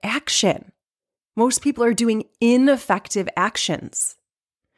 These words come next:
So once we are aware of our thoughts, we can actually question them to see if they're true. So is it one hundred percent true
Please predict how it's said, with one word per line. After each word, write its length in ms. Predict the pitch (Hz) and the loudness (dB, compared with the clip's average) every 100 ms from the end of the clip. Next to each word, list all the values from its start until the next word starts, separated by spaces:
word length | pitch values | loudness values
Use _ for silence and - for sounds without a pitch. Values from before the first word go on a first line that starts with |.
| _ _ _ _ _ _ _ _ _ _ _ - - | _ _ _ _ _ _ _ _ _ _ _ -8 0
So 160 | 277 | 2
once 360 | 214 226 285 - | 4 4 2 2
we 120 | 320 | 2
are 360 | - 190 190 190 | 2 2 4 4
aware 520 | 208 190 190 185 190 - | 2 2 2 4 4 2
of 120 | 170 | 0
our 100 | 165 | -2
thoughts, 400 | - 370 349 - | 0 0 0 -2
we 80 | 226 | -2
can 160 | 180 | -4
actually 320 | 143 165 - 190 | -6 -6 -8 -8
question 680 | - - - - - 175 | -8 -6 -2 -2 -2 0
them 240 | 151 156 226 | 0 0 -2
to 120 | 294 | -2
see 280 | 269 - 180 | -2 0 -2
if 140 | 165 | -2
they're 120 | - 185 | -4 -6
true. 520 | - - 214 151 - _ - - - _ | -6 0 2 2 -4 _ -20 -20 -20 _
So 240 | - 247 - | -8 -8 -6
is 220 | 262 254 | -2 0
it 240 | 285 277 - _ - | 0 -4 -12 _ -8
one 300 | 214 214 185 | -4 -4 -8
hundred 640 | _ - - 285 311 339 311 | _ -14 0 2 4 2 2
percent 400 | 277 269 254 208 | 0 0 0 -2
true 400 | - 196 170 156 | -4 -2 -2 -4